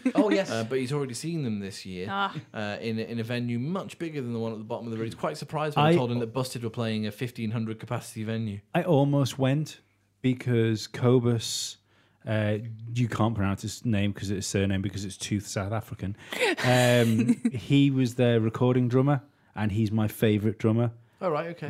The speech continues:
Speaker 4: But then I found out, like,
Speaker 3: He's not
Speaker 4: literally
Speaker 3: drumming.
Speaker 4: a couple of days ago, he's not the touring drummer.
Speaker 3: Okay.
Speaker 4: So
Speaker 1: Ah.
Speaker 4: I, I, I, I didn't have to go and watch.
Speaker 2: My former colleague's band are supporting him with, um, their, their bass player is my former colleague, who is one of the few people that's actually taller than you, Flood.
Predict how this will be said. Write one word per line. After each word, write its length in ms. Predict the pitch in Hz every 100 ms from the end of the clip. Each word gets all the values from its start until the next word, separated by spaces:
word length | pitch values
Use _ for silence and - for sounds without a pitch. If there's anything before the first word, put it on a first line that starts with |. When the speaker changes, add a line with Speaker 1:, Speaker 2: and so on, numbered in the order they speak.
| 117
Speaker 4:
But 200 | 113 123
then 160 | 117 110
I 20 |
found 320 | 104 117 107
out, 240 | 104 101 101
like, 140 | 117
Speaker 3:
He's 100 | 113
not 0 | 113 135
Speaker 4:
literally 220 | 131 110
Speaker 3:
drumming. 260 | 117 92
Speaker 4:
a 180 | 85 -
couple 160 | 123 120
of 60 |
days 240 | 110 117 104
ago, 340 | 92 90 90
he's 200 | - 98
not 160 | 98 90
the 40 |
touring 360 | 104 98 98 98
drummer. 280 | 95 95 95 _
Speaker 3:
Okay. 120 | 117 110
Speaker 4:
So 140 | 104
Speaker 1:
Ah. 120 | 92
Speaker 4:
I, 140 | 92 87 _ _ _ -
I, 140 | 101 - _ -
I, 180 | 92 - - 101
I 40 | 98
didn't 220 | - - 92
have 200 | 98 -
to 100 | 98
go 80 | 92
and 100 | 90
watch. 80 | 90
Speaker 2:
My 140 | 185 185 -
former 280 | - 190 175
colleague's 360 | 165 147 147 123
band 220 | 151 156
are 40 |
supporting 440 | 120 127 139 135 117
him 120 | 104
with, 380 | 110 107 107 -
um, 480 | 113 110 110 110 110
their, 220 | 120 117 - _ _ _
their 220 | 110 110
bass 240 | 110 107 110
player 160 | 110
is 80 | 98
my 140 | 107 107
former 240 | 113 101
colleague, 340 | - 113 101
who 80 | 113
is 100 | 110
one 120 | 113
of 60 | 110
the 60 | 113
few 180 | 131 117
people 300 | 127 113 110
that's 80 | 113
actually 240 | 107 113
taller 360 | 110 107 107 107
than 80 |
you, 140 | 107 113
Flood. 280 | 107 95